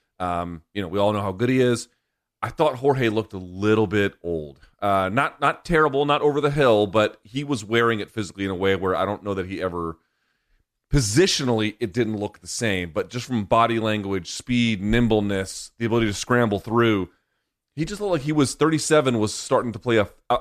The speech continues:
again, not the determining factor, but playing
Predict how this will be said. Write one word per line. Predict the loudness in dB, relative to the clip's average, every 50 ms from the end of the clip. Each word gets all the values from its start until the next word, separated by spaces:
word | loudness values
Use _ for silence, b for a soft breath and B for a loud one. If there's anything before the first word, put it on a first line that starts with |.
| -2
again, | -4 -2 -2 -2 -2 0
not | 0 0 0 -2
the | -4
determining | -8 -8 -8 -6 -4 -2 0 0 0 -2 0
factor, | 0 2 0 0 0 -2 -6 -8 -8 -10 _ -6 -4
but | -4 -4 -4
playing | -2 0 0 2 2 2 0